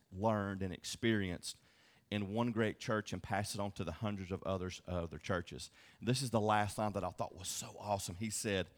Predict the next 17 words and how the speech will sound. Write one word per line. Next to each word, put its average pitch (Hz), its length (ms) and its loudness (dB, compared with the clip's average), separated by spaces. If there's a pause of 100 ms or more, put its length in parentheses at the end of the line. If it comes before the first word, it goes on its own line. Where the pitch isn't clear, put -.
(640)
"His 135 320 0
legacy 110 800 2
is 101 160 0
a 92 100 2
constant 120 720 -4
reminder 98 680 2
of 87 200 -4
one 104 400 -2
man's 113 340 -4
life 82 600 -4 (520)
that 104 220 4
can 98 160 0
set - 420 0
so 104 400 -2
much 98 560 -6
in 85 220 -12
motion." 80 480 -12